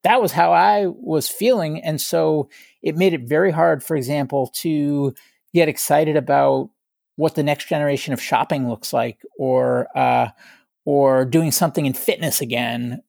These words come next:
uh, when I just c-, couldn't help but feel like if we didn't get a handle on this big systemic crisis that was in front of us,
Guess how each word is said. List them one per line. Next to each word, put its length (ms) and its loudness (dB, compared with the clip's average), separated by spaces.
uh, 280 0
when 360 0
I 120 0
just 340 -4
c-, 140 -12
couldn't 220 -2
help 220 0
but 160 -6
feel 400 2
like 240 2
if 100 -6
we 120 -4
didn't 460 -2
get 160 2
a 20 2
handle 560 0
on 500 -2
this 400 -2
big 480 2
systemic 720 -2
crisis 640 -2
that 180 0
was 160 -6
in 80 -6
front 240 -2
of 80 -2
us, 320 -2